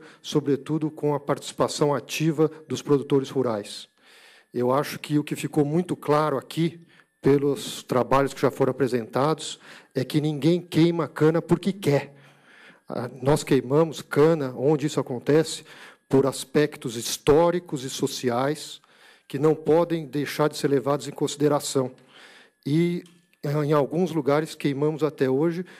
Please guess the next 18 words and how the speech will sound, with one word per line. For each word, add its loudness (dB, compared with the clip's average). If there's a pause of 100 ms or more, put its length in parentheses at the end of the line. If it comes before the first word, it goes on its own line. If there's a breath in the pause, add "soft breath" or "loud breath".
(200 loud breath)
porque 0
não 2
temos 2
ainda 2
alternativas. -2 (340 soft breath)
As -2
alternativas 0
que -14
foram 2
apresentadas, -2 (500 loud breath)
eh, -2
ficou -2
muito -4
claro 0
que -2
elas -2
são -4 (320 loud breath)
restritas -2